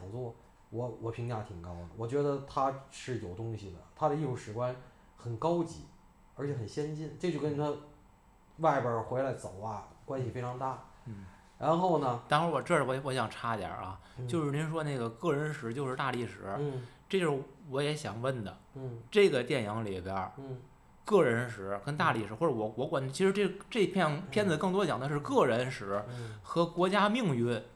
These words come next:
Speaker 2: 他们之间的一种，
Speaker 1: 不是，
Speaker 2: 一种。
Speaker 1: 我说，我又该你，
Speaker 2: 嗯。
Speaker 1: 你这又，你老激我，你老激我说不好的话。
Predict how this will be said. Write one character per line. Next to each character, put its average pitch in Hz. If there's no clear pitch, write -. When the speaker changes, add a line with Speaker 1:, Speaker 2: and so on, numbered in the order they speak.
Speaker 2:
他 196
们 160
之 143
间 143
的 139
一 131
种， 110
Speaker 1:
不 147
是， 139
Speaker 2:
一 -
种。 110
Speaker 1:
我 131
说， 165
我 131
又 156
该 135
你， 117
Speaker 2:
嗯。 104
Speaker 1:
你 113
这 160
又， 160
你 117
老 -
激 190
我， 156
你 214
老 101
激 226
我 98
说 143
不 139
好 98
的 104
话。 110